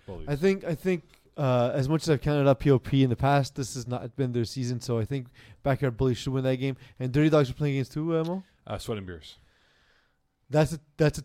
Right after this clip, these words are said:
Speaker 2: tougher matchup, but I, I think Dirty, I think I see both Dirty Dogs and Backyard Bullies winning, and I think that means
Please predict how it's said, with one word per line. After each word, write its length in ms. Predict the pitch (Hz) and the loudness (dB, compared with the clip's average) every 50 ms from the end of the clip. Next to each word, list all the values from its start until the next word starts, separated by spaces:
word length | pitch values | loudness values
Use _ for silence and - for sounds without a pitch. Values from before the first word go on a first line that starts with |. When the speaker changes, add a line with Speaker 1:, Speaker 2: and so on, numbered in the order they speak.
| _ _ - | _ _ -10
Speaker 2:
tougher 520 | - - 190 202 196 - - 196 202 208 202 | 2 6 6 6 6 4 2 4 6 6 6
matchup, 400 | 180 147 135 120 - - 135 113 | 6 4 4 4 4 2 0 4
but 140 | 131 135 135 | 4 4 6
I, 360 | 135 135 135 - 117 143 139 | 6 4 4 2 2 0 0
I 40 | 135 | 0
think 320 | - - 170 165 165 131 | 0 -2 -2 -2 -2 2
Dirty, 220 | - 165 165 147 | 2 2 4 4
I 100 | 151 139 | 4 2
think 220 | 120 170 196 175 185 | 2 2 4 6 6
I 60 | 160 | 4
see 200 | 123 - - 165 | 4 2 -2 -2
both 220 | 143 135 151 139 | 4 4 4 4
Dirty 160 | - 156 151 139 | 6 4 4 6
Dogs 240 | 147 147 139 123 | 6 6 6 4
and 80 | 135 131 | 2 2
Backyard 280 | 139 131 - 143 127 117 | 0 2 2 0 0 2
Bullies 300 | 123 135 131 123 104 107 | 2 2 2 0 -2 -6
winning, 580 | 107 113 117 131 143 143 139 143 143 139 139 - | -12 -6 -2 0 2 2 2 2 0 -2 -4 -8
and 360 | - - 135 131 127 127 127 | -6 -4 -2 -2 -2 -2 -2
I 120 | 123 120 | -4 -4
think 400 | 113 - - 135 131 120 - - | -4 -4 -4 -4 -4 -4 -6 -4
that 220 | 135 131 123 - 98 | -2 -2 -2 -4 -6
means 520 | 127 127 127 127 123 120 113 - - | -8 -6 -4 -4 -6 -6 -8 -10 -14